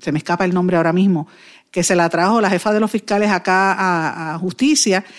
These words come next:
e incluso la actual secretaria de justicia también es una funcionaria federal.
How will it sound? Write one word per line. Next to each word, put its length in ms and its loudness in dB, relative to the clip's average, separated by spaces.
e 120 0
incluso 400 2
la 80 2
actual 300 -2
secretaria 460 -2
de 60 0
justicia 380 -2
también 380 0
es 100 0
una 340 0
funcionaria 560 0
federal. 460 0